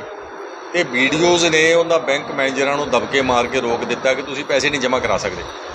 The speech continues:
ਤੇ ਜੇ ਕੋਈ ਲੋਕ, ਅੱਜ ਪਰਚੇ ਦਾਖਲ ਕਰਨ ਦਾ ਦਿਨ ਸੀ, ਕੱਲ੍ਹ ਵੀ ਦਿਨ ਸੀ, ਜੇ ਗਏ ਨੇ, ਤੇ ਸਾਡੇ ਤਾਂ ਪੱਟੀ ਬਲਾਕ ਤੇ ਨਸ਼ਹਿਰਾ ਪਨੂਆ ਬਲਾਕ ਦੇ ਬਾਹਰ ਦੋ ਦੋ ਚਾਰ ਚਾਰ ਸੌ ਬੰਦਾ ਖੜਾ ਕੀਤਾ, ਲੋਕਾਂ ਕੋਲ ਫਾਈਲਾਂ ਪਾੜ ਰਹੇ ਨੇ।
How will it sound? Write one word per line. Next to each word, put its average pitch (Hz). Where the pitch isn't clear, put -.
ਤੇ 139
ਜੇ 139
ਕੋਈ 185
ਲੋਕ, 160
ਅੱਜ 143
ਪਰਚੇ 147
ਦਾਖਲ 131
ਕਰਨ 135
ਦਾ 139
ਦਿਨ 123
ਸੀ, 110
ਕੱਲ੍ਹ 165
ਵੀ 185
ਦਿਨ 131
ਸੀ, 104
ਜੇ 165
ਗਏ 151
ਨੇ, 170
ਤੇ 180
ਸਾਡੇ 135
ਤਾਂ 165
ਪੱਟੀ 160
ਬਲਾਕ 151
ਤੇ 160
ਨਸ਼ਹਿਰਾ 147
ਪਨੂਆ 143
ਬਲਾਕ 127
ਦੇ 127
ਬਾਹਰ 127
ਦੋ 127
ਦੋ 143
ਚਾਰ 135
ਚਾਰ 139
ਸੌ 135
ਬੰਦਾ 127
ਖੜਾ 135
ਕੀਤਾ, 123
ਲੋਕਾਂ 139
ਕੋਲ 160
ਫਾਈਲਾਂ 123
ਪਾੜ 113
ਰਹੇ 104
ਨੇ। -